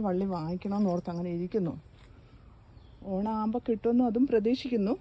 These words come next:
പ്രതീക്ഷ മാത്രമേ ഉള്ളൂ, അത് കിട്ടുമെന്നൊന്നും അറിയത്തില്ല. പ്രതീക്ഷിക്കാം. അപ്പോൾ ഉണ്ടായിരുന്ന വള്ളിയൊക്കെ കൊണ്ട് നമ്മൾ കെട്ടിയിട്ടുണ്ട്. ബാക്കി വള്ളി നമുക്കിനി മേടിച്ചിട്ട് കെട്ടിക്കൊടുക്കാം.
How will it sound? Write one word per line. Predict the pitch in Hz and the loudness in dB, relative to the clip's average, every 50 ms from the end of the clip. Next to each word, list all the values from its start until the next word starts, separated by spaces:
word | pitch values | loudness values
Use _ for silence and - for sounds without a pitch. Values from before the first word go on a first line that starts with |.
| - - - - - - - - - - - - - - - - - - - - - - - - | -6 -12 -20 -20 -20 -20 -20 -20 -20 -20 -20 -20 -20 -20 -20 -20 -20 -20 -20 -20 -20 -12 -6 -6
പ്രതീക്ഷ | 190 175 190 190 196 - 240 220 226 | -2 2 4 4 4 4 2 0 0
മാത്രമേ | 214 214 - 226 233 226 214 | 0 0 0 2 2 4 4
ഉള്ളൂ, | 208 214 226 240 277 277 - - - - - - - - 202 | 4 4 4 2 0 -2 -6 -14 -20 -20 -20 -18 -12 -8 -4
അത് | 196 208 208 - | -4 -2 0 0
കിട്ടുമെന്നൊന്നും | 214 196 - 220 220 233 240 220 214 220 240 233 190 | 0 0 2 2 2 2 2 2 2 2 2 2 0
അറിയത്തില്ല. | 190 202 214 - 185 156 - - - - - - - - - - - - - - - - - - - - - - - - - - - | 0 0 0 0 0 0 0 -2 -4 -10 -18 -20 -20 -20 -20 -20 -20 -20 -20 -20 -20 -20 -20 -20 -20 -20 -20 -20 -20 -20 -20 -14 -10
പ്രതീക്ഷിക്കാം. | 175 160 170 175 170 - 185 180 - 226 240 240 - - - - - - - - - - - - - - - - - - - - - - - - - - - - - - - - - - - - - - - - - - - - - - - - - - - - - - - - - - - - - - - - - - - - - - - - - - - - - - - | -6 -2 0 0 0 0 -2 0 2 2 2 2 0 -8 -20 -20 -20 -18 -18 -18 -16 -14 -10 -8 -8 -10 -10 -14 -18 -16 -14 -14 -14 -14 -16 -20 -20 -20 -20 -20 -20 -20 -20 -20 -20 -20 -20 -20 -20 -20 -20 -20 -20 -20 -20 -20 -20 -20 -20 -20 -18 -20 -20 -20 -20 -20 -20 -20 -20 -20 -20 -20 -20 -20 -20 -20 -20 -20 -18 -18 -20 -20 -20 -18 -18 -18 -18 -20 -20 -18 -6
അപ്പോൾ | - 269 247 | -2 0 0
ഉണ്ടായിരുന്ന | 226 208 220 233 247 262 277 277 | 2 2 2 4 6 6 6 6
വള്ളിയൊക്കെ | 254 240 233 226 226 247 233 | 6 6 4 4 2 2 2
കൊണ്ട് | 233 233 240 240 | 2 2 4 2
നമ്മൾ | 233 214 208 220 - 220 | 2 2 2 0 0 0
കെട്ടിയിട്ടുണ്ട്. | 190 - 208 220 220 202 175 165 196 226 208 185 | 0 2 0 0 2 2 2 2 2 2 2 2
ബാക്കി | 170 180 - - 233 214 | 0 0 -2 -2 0 0
വള്ളി | 196 202 220 220 | 2 2 2 2
നമുക്കിനി | 208 202 190 214 202 214 214 190 | 2 0 0 0 0 2 2 2
മേടിച്ചിട്ട് | 180 180 190 185 - 262 - 254 220 | 2 2 2 2 2 0 0 0 -2
കെട്ടിക്കൊടുക്കാം. | 185 - - - 175 160 - 180 226 | -2 -2 -4 -6 -6 -6 -6 -6 -6